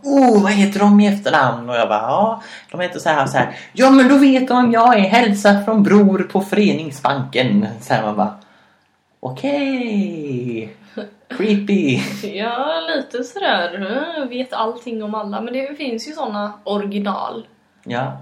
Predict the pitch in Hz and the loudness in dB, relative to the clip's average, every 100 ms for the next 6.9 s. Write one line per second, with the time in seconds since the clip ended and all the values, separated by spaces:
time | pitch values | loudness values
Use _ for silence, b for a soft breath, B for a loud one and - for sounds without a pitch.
0 | - 233 254 285 247 240 254 254 254 247 | -14 -8 -4 -4 -4 -4 -6 -4 -4 -6
1 | 247 247 262 285 214 202 269 262 294 277 | -6 -6 -6 -4 -2 -4 -6 -10 -10 -8
2 | 208 202 208 202 214 185 185 190 - - | -6 -8 -10 -6 -2 -2 -4 -6 -8 -8
3 | 269 185 180 185 254 262 262 - _ _ | -8 -6 -8 -6 -6 -6 -10 -16 _ _
4 | 214 254 190 - - _ - - _ _ | -6 -4 -4 -8 -20 _ -20 -20 _ _
5 | 120 110 120 131 226 220 214 202 190 147 | -14 -10 -12 -8 -6 -2 -4 0 0 0
6 | 101 - 254 349 311 202 240 302 285 | -2 -4 0 2 4 2 -2 -6 -6